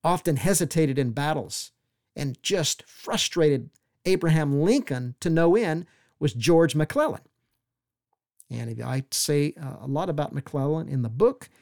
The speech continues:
in the battles that he led in the early part of the war, um, and he was always hesitant, would always pull his men back. He would fight and then pull back and never pursue the Confederates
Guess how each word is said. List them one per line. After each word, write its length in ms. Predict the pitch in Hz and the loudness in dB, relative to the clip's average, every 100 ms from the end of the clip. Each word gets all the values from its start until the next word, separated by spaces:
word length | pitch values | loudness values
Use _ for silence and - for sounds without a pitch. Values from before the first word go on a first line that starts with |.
| _ _ | _ _
in 100 | 127 | -8
the 60 | 113 | -6
battles 460 | 107 143 160 165 | -4 -2 0 0
that 160 | - - | -4 -6
he 160 | 131 156 | -4 -2
led 480 | 151 156 196 202 - _ _ - | 2 0 0 -6 -12 _ _ -10
in 100 | 113 | -4
the 140 | 135 | 0
early 160 | 156 165 | 2 0
part 280 | - 170 | 0 0
of 80 | 160 | 2
the 80 | 143 | 2
war, 500 | 139 160 185 262 240 _ _ _ _ | 2 2 2 0 -6 _ _ _ _
um, 340 | 131 131 131 127 | -4 -2 0 0
and 120 | 117 | 0
he 180 | 131 139 | -2 -2
was 140 | 147 - | -4 -4
always 320 | 147 170 156 | 0 0 -2
hesitant, 580 | - 254 175 - - - _ _ _ - | -2 0 0 -2 -8 -20 _ _ _ -14
would 100 | 131 | -6
always 260 | 180 180 | -2 -4
pull 280 | - 220 226 | -2 2 4
his 120 | 190 | 4
men 360 | 170 208 220 185 | 2 2 2 0
back. 420 | 233 214 - - | -2 -2 -8 -18
He 100 | - | -10
would 160 | 131 - | -10 -8
fight 340 | - 202 233 - | -2 0 0 -4
and 120 | 147 | -4
then 140 | 147 | -2
pull 240 | 127 254 277 | -2 -2 -2
back 400 | 143 107 - - _ _ _ _ _ - | -2 -4 -12 -20 _ _ _ _ _ -4
and 400 | 143 143 139 - _ _ _ _ _ | 0 0 0 -4 _ _ _ _ _
never 400 | 165 175 269 277 | -2 0 0 -2
pursue 640 | 277 247 - 285 226 127 123 _ | -2 0 2 2 2 0 -2 _
the 100 | - | -6
Confederates 680 | 156 147 - 196 120 110 - | -4 -4 -2 -4 -4 -6 -12